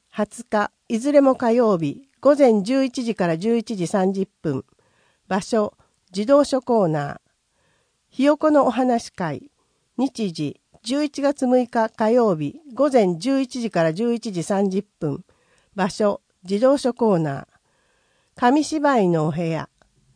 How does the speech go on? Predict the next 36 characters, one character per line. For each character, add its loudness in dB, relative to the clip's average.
日 0
時、 -8
十 0
一 -4
月 0
二 2
十 0
七 -4
日 -2
火 -4
曜 2
日、 -8
午 4
前 4
十 0
一 -4
時 -6
か -2
ら 0
十 -2
一 -8
時 -4
三 2
十 -4
分。 -2
場 -2
所、 -2
視 -18
聴 4
覚 -4
室。 -14
お -2
話 2
会。 -8
日 -4
時、 -8